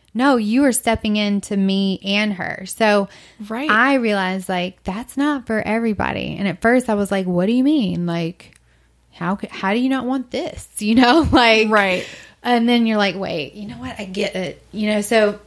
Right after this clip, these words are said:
Speaker 1: <clears throat> you can't take offense to someone saying, like, "This is not, like, really my gig. I'm not interested in it."
Speaker 2: Sure.
Speaker 1: Which, yeah, that, that has happened.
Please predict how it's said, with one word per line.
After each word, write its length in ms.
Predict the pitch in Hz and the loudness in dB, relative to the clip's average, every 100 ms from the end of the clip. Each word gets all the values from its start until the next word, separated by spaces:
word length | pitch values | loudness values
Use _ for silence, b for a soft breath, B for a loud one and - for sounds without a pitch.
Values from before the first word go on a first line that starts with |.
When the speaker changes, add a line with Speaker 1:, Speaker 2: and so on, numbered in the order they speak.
| _ _ | _ _
Speaker 1:
<clears throat> 240 | _ - | _ -12
you 540 | - 285 254 220 220 | -8 -6 -8 -8 -8
can't 380 | 226 240 220 190 | -6 -4 -4 -2
take 420 | - 208 190 - | 0 2 0 -4
offense 520 | 202 - 190 185 185 - | -6 0 2 2 -2 -2
to 480 | 185 170 160 170 | 0 2 2 0
someone 340 | 180 196 180 180 | 0 2 2 2
saying, 320 | 190 175 175 | 0 0 2
like, 280 | 170 165 - B B B | 0 -2 -4 B B B
"This 200 | - 214 185 | -6 -4 -2
is 120 | - | 0
not, 300 | 170 165 - | 0 0 -2
like, 220 | - - | -6 -4
really 180 | 69 - | -4 -2
my 120 | - - | -4 -4
gig. 380 | - - - - | -4 -4 -4 -2
I'm 100 | 180 | -2
not 260 | 175 - - - - _ - | 0 -2 -8 -18 -20 _ -4
interested 460 | 185 185 185 - | -2 -2 -6 -6
in 100 | - | -4
it." 140 | - - - - B B | -6 -8 -14 -20 B B
Speaker 2:
Sure. 220 | - - | -2 2
Speaker 1:
Which, 440 | 190 - - - - _ - | 2 2 -4 -10 -14 _ -2
yeah, 280 | 202 214 175 | 0 0 -2
that, 360 | 170 170 - 220 - - | -4 -6 -10 -16 -12 -6
that 200 | 180 175 | -4 -2
has 160 | 185 | -4
happened. 500 | 185 208 220 160 180 | -2 -4 -4 -2 -2